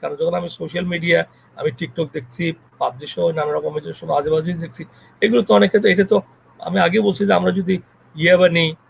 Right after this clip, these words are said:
অথবা মদ নিই, সেগুলো তো একটা ভিজিবল, দেখা যায়। ভার্চুয়াল জিনিসটা আমি দেখতেছি,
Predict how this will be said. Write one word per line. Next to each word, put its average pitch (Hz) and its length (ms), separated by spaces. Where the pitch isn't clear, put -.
অথবা 170 400
মদ 160 260
নিই, 160 160
সেগুলো 208 240
তো 233 60
একটা 185 180
ভিজিবল, 175 360
দেখা 165 220
যায়। 143 140
ভার্চুয়াল 151 360
জিনিসটা 156 260
আমি 156 100
দেখতেছি, 127 380